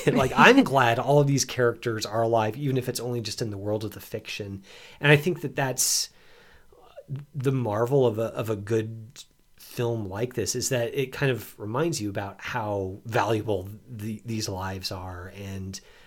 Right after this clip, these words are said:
Speaker 1: why it's so important that, that you want them to succeed, not because just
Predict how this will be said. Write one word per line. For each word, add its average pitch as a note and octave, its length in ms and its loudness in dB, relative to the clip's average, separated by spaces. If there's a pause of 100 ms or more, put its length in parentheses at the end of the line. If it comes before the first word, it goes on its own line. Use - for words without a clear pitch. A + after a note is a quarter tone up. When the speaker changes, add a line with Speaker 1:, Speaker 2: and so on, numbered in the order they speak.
(240)
Speaker 1:
why A#2 580 0
it's A2 240 2
so B2 200 2
important A2+ 800 2
that, G#2 680 -2 (800)
that B2 360 -4
you C3 100 0
want C3+ 280 2
them B2 120 2
to - 80 -4
succeed, B2 480 -2
not C3 180 0
because A2+ 400 -2
just - 260 -4